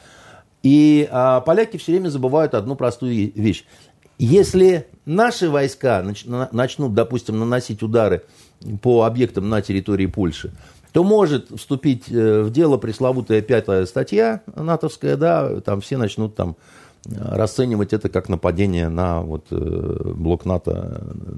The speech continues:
на, на, на все стра-, страны сразу. Но если польские войска выходят на, э, за границу, э, за свои границы, допустим, попадают в Беларусь, то эта статья не действует. И тогда они становятся нашей законной военной целью.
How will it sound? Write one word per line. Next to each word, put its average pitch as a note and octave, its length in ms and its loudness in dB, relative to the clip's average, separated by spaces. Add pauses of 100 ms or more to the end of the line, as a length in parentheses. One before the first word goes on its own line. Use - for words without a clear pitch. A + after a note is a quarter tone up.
(100)
на, D#2+ 300 -8
на, E2 180 -4
на F2+ 160 0
все G2 160 -4
стра-, F#2 400 -2
страны F#2 320 -2
сразу. D#2 300 -4 (320)
Но B2+ 100 -2
если F#3 400 2 (240)
польские A3+ 540 2
войска A#2+ 500 2
выходят F#2 480 -2
на, F#2 340 2
э, E2+ 920 -6
за F2 120 0
границу, F#2 600 0 (380)
э, E2+ 760 -6
за G2 100 0
свои G2+ 240 0
границы, F#2+ 480 0
допустим, F2 440 -2
попадают G2 400 0
в G2 40 -4
Беларусь, D3 420 2
то C#3 80 -2
эта C#3+ 160 -2
статья C3+ 340 -4
не C3 160 -2
действует. - 460 -6 (1200)
И C#3 80 -8
тогда G3 340 2
они G#3 160 0
становятся F3+ 540 0
нашей E3+ 300 -2
законной C3 560 -2
военной A2+ 440 0
целью. C#2+ 400 -4